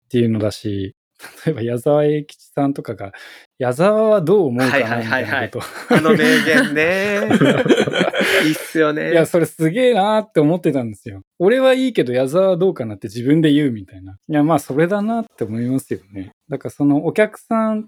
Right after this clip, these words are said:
Speaker 1: のためにやってるわけじゃないですけど、ある何か、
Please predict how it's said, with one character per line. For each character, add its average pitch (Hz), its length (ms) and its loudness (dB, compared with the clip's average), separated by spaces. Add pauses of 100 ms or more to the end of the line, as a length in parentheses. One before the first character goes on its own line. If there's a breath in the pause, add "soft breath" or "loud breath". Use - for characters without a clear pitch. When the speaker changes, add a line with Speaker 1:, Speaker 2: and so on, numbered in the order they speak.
(100)
Speaker 1:
の 202 100 -4
た 190 160 -2
め 233 140 2
に 240 380 2
や 131 80 -8
っ - 40 -10
て - 140 -4
る 165 60 2
わ 170 100 2
け 151 80 0
じ 117 100 -4
ゃ 113 40 -4
な 120 120 -2
い 127 60 -2
で 110 120 -6
す - 60 -20
け - 120 -16
ど、 101 300 -14 (100)
あ 214 140 0
る 180 120 4
何 147 340 2
か、 104 280 -8